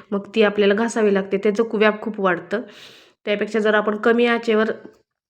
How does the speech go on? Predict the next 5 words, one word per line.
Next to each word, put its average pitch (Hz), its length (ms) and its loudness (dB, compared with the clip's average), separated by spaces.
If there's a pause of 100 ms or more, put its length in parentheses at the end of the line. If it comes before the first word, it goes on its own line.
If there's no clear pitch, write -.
(380)
हे 226 200 2
जर 220 160 2
गहू 233 260 4
शिजवले 220 500 2 (520)
तर 226 200 4